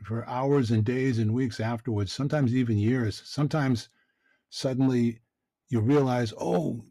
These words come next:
that, what happened to me four years ago in that vision, in that ceremony, oh, that's what that means." And it connects with this other thing. There's a, there's a bigger arc that goes on. And it continues. That's why I always say I'm, I'm in a constant state of integration all the time.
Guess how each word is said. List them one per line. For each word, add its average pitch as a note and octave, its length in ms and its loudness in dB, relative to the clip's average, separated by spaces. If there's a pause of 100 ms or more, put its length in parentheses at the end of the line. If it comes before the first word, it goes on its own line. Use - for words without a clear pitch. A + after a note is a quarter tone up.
(120)
that, - 340 -4
what C3 320 -4
happened D3+ 320 -2
to D3+ 40 2
me D3 120 2
four D#3 280 -4
years D3+ 300 -2
ago C3 320 -6
in C3+ 140 -2
that B2+ 200 -4
vision, B2+ 340 -2
in B2 120 -6
that C#3+ 240 -8
ceremony, B2+ 480 -4
oh, D#3+ 140 -4
that's E3+ 280 -4
what D3+ 100 -8
that A#2+ 180 -6
means." A2 240 -2
And A#2 100 -4
it A2+ 80 -8
connects D3 300 -2
with C#3 100 -4
this A#2+ 200 -4
other D3 200 0
thing. A#2 180 2
There's A2+ 140 0
a, A#2 160 -2
there's B2 180 0
a B2 80 0
bigger D#3+ 320 2
arc C#3+ 340 -4 (320)
that A2+ 120 -8
goes G#2+ 220 -4
on. A#2 280 -4 (1400)
And B2 140 -2
it A#2 120 -2
continues. A#2+ 760 0
That's B2 200 -6
why C#3 180 0
I B2+ 40 -4
always B2+ 260 0
say C#3+ 220 2
I'm, A#2 200 2
I'm C3 200 0
in C3 80 0
a A#2 60 -2
constant A#2 400 -4
state A#2+ 200 -6
of A2+ 80 -2
integration A2+ 540 -2
all G#2+ 140 -2
the G2+ 80 -4
time. A#2 340 -6